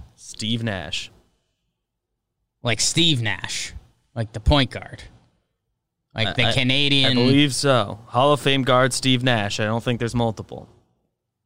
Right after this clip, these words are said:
Speaker 2: Steve Nash is the coach of the Nets?
Speaker 1: Yeah.
Speaker 2: Like K D, Kyrie?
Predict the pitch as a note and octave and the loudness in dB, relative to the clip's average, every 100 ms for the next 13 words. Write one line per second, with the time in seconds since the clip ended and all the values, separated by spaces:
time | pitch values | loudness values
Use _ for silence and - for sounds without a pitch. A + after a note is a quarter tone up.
0 | _ _ _ _ _ - - C#3+ F3 G#3+ | _ _ _ _ _ -10 -4 0 2 2
1 | B2+ A2+ F3+ G3 D#3 B2+ A#2 A#2+ D#3+ D3 | 0 0 0 0 0 0 0 0 2 2
2 | C3 A2 B2+ G#3+ - - - _ _ _ | 0 2 2 0 -2 -10 -14 _ _ _
3 | C3+ C3 C#3+ A#2 - - A#2 A2 C3 C3+ | -10 -4 -4 -4 -14 -6 -6 -2 -2 0
4 | C#3+ C#3+ D3+ C3 B2+ C3+ B2+ C3 D3+ D#3+ | 2 4 2 0 -2 0 2 4 4 2
5 | D#3+ | 0